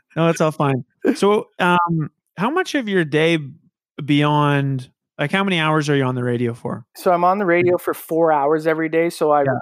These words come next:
Speaker 2: I, I get to work at five A M and then I'm on air at six A M till ten A M.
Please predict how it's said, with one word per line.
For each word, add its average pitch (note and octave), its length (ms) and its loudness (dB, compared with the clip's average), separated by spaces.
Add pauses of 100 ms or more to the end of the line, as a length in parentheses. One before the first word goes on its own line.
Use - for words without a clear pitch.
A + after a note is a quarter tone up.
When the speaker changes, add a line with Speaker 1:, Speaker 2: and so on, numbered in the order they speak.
Speaker 2:
I, D3 360 -2 (200)
I D#3 80 -4
get F3 260 -2
to G3+ 100 -2
work E3+ 300 2
at E3 80 0
five D#3 380 0
A D3+ 160 2
M D#3+ 220 0
and D#3+ 120 -2
then D3+ 120 0
I'm C#3+ 140 0
on D#3 300 0
air D3 160 2
at C3+ 100 -4
six - 300 -8
A D#3 100 0
M D3 160 -2
till C#3 200 -6
ten B2+ 260 -10
A B2 40 -10
M. - 300 -16